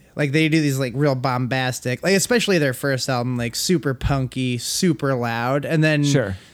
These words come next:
Speaker 1: the last track on the album is this, like, slow ballad. It's almost like a, a come down off of a drug. It, it works so well.
Speaker 2: It's also a very nineties thing too, don't you think?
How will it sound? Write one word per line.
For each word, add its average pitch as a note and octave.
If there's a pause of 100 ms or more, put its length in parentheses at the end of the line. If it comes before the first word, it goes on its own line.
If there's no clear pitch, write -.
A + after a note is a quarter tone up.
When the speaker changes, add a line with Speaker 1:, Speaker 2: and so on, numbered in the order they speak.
(100)
Speaker 1:
the D3+
last D#3
track C#3+
on C#3
the C3+
album B2+
is B2
this, A#2+
like, B2+
slow C#3+
ballad. A2+
It's D3+
almost E3+
like D3
a, B2
a B2
come B2
down A2
off A2
of A2+
a G2+
drug. A#2+
It, C#3
it D#3+
works C#3
so E3
well. C#3+ (840)
Speaker 2:
It's D#3+
also B3
a -
very G#3+
nineties C3
thing G2
too, D3
don't A#2+
you C#3+
think? D#3+